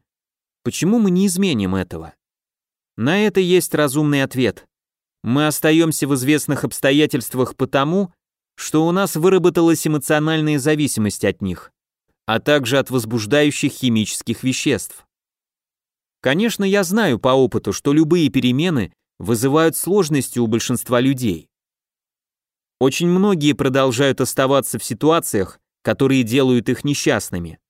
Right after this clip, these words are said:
заставляя чувствовать себя так, будто нет другого выбора, кроме как страдать. Я также знаю, что многие предпочитают оставаться в ситуациях, вызывающих болезненные умонастроения,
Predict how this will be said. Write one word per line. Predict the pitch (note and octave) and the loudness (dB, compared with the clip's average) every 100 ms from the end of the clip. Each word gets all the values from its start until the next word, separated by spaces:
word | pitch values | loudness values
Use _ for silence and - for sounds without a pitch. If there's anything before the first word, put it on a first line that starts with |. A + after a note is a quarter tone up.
| _ _ _ _ - | _ _ _ _ -10
заставляя | F#2 A#2+ - C#3+ D3 D3 | -6 -4 0 2 4 2
чувствовать | C3 E3 - C3+ C3 C3 | 2 0 -2 -4 -2 -2
себя | - B2 B2+ | -2 0 0
так, | - E3+ E3+ - _ _ - | 0 -2 -4 -10 _ _ -6
будто | G2 D3 - E3 | 0 0 2 0
нет | F3 F3 | 2 0
другого | D3+ C#3 D3+ C#3+ | -2 0 2 2
выбора, | C3+ F#3 E3 D3 | 2 2 4 0
кроме | - C#3+ C#3 | 0 0 0
как | B2+ C3+ - | -2 -2 -4
страдать. | - C#3+ B2 F2+ - - _ _ _ _ _ _ _ - | -2 -2 -2 -4 -8 -18 _ _ _ _ _ _ _ -4
Я | G#2+ D#3+ | 0 2
также | G3+ E3+ F3+ | 0 2 0
знаю, | D#3+ G#3 F#3+ | 2 0 0
что | C3+ - | -2 -2
многие | D3 E3 F#3+ D3+ | 0 0 0 0
предпочитают | C#3+ C3+ - C#3 - - E3 E3 | 0 -2 -2 -4 -2 0 0 0
оставаться | C#3 - C#3 D3 - G#2 | -2 -2 0 0 -2 -6
в | - | -6
ситуациях, | A#2 D3 E3+ F3 B2+ G2+ G#2+ | -4 0 0 0 -2 -2 -2
вызывающих | A2+ C3 D3+ D#3+ - C3+ | -2 0 0 0 -2 -4
болезненные | A2 C3+ D3+ D#3 D3+ D3+ D3 | -2 2 2 2 0 0 -2
умонастроения, | - C#3+ C#3+ C#3 - C#3+ D3 D#3 A#2+ F2 D#2+ | 0 0 0 -2 -2 0 0 0 -2 -4 -10